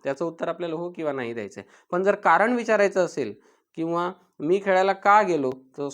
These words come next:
so, "Why did I go to play?" तर ह्या पद्धतीने आपण हे वाक्य बघा,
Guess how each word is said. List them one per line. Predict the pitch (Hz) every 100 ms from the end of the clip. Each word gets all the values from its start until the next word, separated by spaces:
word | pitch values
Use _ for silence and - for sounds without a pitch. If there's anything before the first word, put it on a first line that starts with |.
| 160
so, | 151
"Why | 127 135 175
did | 180 160 165
I | 160
go | 151 139 135
to | 156 208 _ _ _ -
play?" | 104 92 _ _ _
तर | 123
ह्या | 117 156
पद्धतीने | 175 180 180 185 185
आपण | 175 - 151 123 - _
हे | 170
वाक्य | 196 180 185
बघा, | 170 135